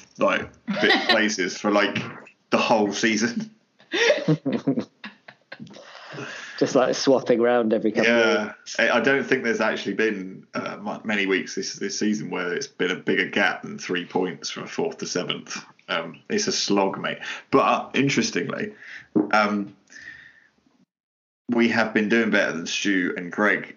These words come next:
Speaker 1: uh, down this bit, uh, like, recent weeks, and now there is only four points between third and fourth now. So,
Speaker 2: Hmm. So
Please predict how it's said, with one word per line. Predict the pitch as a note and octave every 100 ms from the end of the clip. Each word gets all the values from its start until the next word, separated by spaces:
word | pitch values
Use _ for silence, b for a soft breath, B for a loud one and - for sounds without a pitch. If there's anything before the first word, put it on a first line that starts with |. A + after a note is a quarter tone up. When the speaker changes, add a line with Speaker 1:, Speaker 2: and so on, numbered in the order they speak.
| -
Speaker 1:
uh, | F2 E2+
down | - F2 D#2
this | C#2+
bit, | - F2+ -
uh, | F#2+ F#2 - F#2 F2+
like, | F#2+ G2 G#2
recent | G2+ - D#2+
weeks, | F2+ -
and | G2+
now | A2 A2 G#2+
there | A#2 B2
is | A#2+
only | B2 A#2+
four | A2+ B2 A2+
points | B2 A2 -
between | G2+ - G#2+ G2
third | A2 G#2+
and | G2
fourth | - A#2 - -
now. | - - _ _
So, | - G2
Speaker 2:
Hmm. | F3 - F#2 - _
So | -